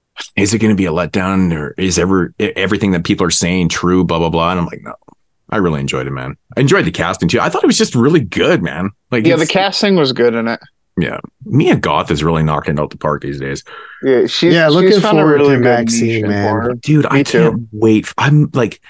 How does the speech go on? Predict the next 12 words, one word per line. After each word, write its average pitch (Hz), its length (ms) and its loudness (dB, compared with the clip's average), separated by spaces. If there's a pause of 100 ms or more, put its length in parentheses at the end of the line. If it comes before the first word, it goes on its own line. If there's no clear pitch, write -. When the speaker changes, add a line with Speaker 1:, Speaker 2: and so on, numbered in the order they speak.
(400)
Speaker 1:
honestly, 156 380 2
so 123 200 2
far, 117 400 0 (460)
like, 104 240 -2
X 120 220 -2
and 131 120 2
Pr-, 110 120 -2
like, 110 200 -2
this 147 220 0
is, 156 320 2
if 135 240 -2
Maxine 160 760 0